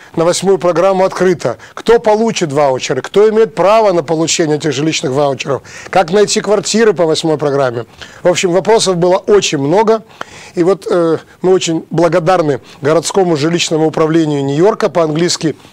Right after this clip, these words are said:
New York City Housing Authority, которая согласилась, э, предоставить нам одного из своих руководителей. Ее зовут Лакиша Миллер.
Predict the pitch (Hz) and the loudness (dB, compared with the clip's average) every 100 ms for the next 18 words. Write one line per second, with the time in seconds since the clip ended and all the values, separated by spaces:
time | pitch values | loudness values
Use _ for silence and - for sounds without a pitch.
0 | _ 160 170 185 165 - 165 160 - 175 | _ 0 2 2 0 -4 -4 -4 -2 0
1 | 156 139 131 135 208 226 - 226 175 - | 0 -2 -4 0 2 2 0 -6 -8 -14
2 | - - - 160 196 190 175 180 151 151 | -20 -20 -8 -4 0 2 2 0 0 0
3 | - 226 226 - - - - - - 156 | 2 2 2 0 -8 -20 -20 -20 -4 -2
4 | 156 170 151 - 196 170 147 160 160 139 | 0 -2 -2 0 0 0 -2 -2 -2 -2
5 | 160 175 - 160 165 165 - 147 131 160 | 0 0 0 -2 0 -2 -2 -2 -2 -2
6 | 180 220 233 175 - - - 147 165 151 | 0 0 0 -4 -12 -20 -6 0 2 2
7 | 180 170 - 165 165 214 - 165 156 170 | 0 0 0 0 0 -2 0 -2 0 0
8 | 170 208 202 | 2 0 0